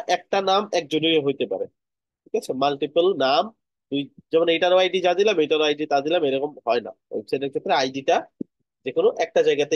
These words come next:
ইউজ হয়। এখন আমরা কি করব? প্রত্যেকটা আইডির মধ্যে এটা নাম দিয়ে দিব। আমি যা খুশি লিখতে পারি, আমাকে এটা just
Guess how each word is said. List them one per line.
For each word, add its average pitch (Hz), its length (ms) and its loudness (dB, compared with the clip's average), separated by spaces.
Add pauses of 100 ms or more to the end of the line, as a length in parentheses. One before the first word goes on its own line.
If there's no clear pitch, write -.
ইউজ 131 260 -4
হয়। 98 140 -4 (640)
এখন 170 260 4 (320)
আমরা 151 200 2
কি 180 140 -14
করব? 120 160 0 (140)
প্রত্যেকটা 143 440 -4
আইডির 156 300 -2
মধ্যে 143 220 -2
এটা 180 100 0 (120)
নাম 143 120 2 (100)
দিয়ে 120 140 -2
দিব। 104 80 -10 (100)
আমি 151 160 -8
যা 185 60 4 (140)
খুশি 226 280 2
লিখতে 180 260 0
পারি, 95 140 -2 (200)
আমাকে 139 260 -4
এটা 170 180 0
just 175 140 -2